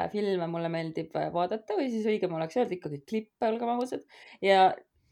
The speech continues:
selline lugu on, et ma jälgin, äh, neid ka Twitteris ja isolatsioonis istudes hakkas ka pornonäitlejatel igav ja siis mu lemmik, äh, pornostaarid hakkasid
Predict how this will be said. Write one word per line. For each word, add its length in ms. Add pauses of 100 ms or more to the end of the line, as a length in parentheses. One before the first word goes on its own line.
(120)
selline 380
lugu 240
on, 240
et 160
ma 160
jälgin, 440
äh, 680
neid 420
ka 220
Twitteris 640 (640)
ja 260 (1300)
isolatsioonis 760
istudes 580
hakkas 340
ka 120
pornonäitlejatel 880
igav 380
ja 140
siis 180
mu 120
lemmik, 420
äh, 420 (420)
pornostaarid 600
hakkasid 360